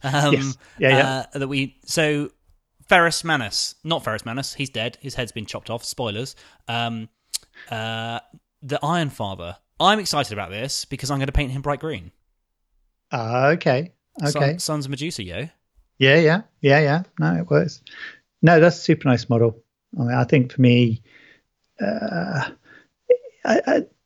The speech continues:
Speaker 2: don't know what it is. I don't know what makes it so different, but it actually looks super practical. Um,
Speaker 1: Do, do you know
Speaker 2: rather
Speaker 1: what? Do you know what I think it is, Steve? I think it's because his,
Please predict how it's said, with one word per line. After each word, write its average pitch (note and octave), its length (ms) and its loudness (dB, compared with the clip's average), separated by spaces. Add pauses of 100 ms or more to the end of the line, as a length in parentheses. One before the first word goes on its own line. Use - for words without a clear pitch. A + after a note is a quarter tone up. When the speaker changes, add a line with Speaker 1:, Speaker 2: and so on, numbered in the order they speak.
(300)
Speaker 2:
don't A#3+ 120 6
know F#4+ 80 6
what C#4+ 100 8
it G3 140 8
is. F3+ 240 10
I - 40 10
don't E3 180 6
know E3 160 6
what E3 440 2
makes D#3+ 300 2
it - 260 2
so D3 220 4
different, C3+ 480 2 (100)
but - 160 2 (120)
it D3 200 0
actually D3+ 520 2
looks C#3 280 2
super - 340 -4
practical. D#3+ 640 0 (480)
Um, C3+ 120 4
Speaker 1:
Do, C3 100 4
do D3+ 200 0
you G#3 60 4
know C#3+ 60 8
Speaker 2:
rather C#3 140 8
Speaker 1:
what? - 160 -20
Do - 100 -8
you - 20 -4
know A3 80 2
what A3+ 80 2
I G#3 60 -2
think A3+ 180 -4
it F3 60 0
is, G#2 100 -2
Steve? G2+ 380 -12 (180)
I D3+ 100 2
think A3 220 -2
it's F#3 120 -4
because - 440 -4 (240)
his, E3 400 -4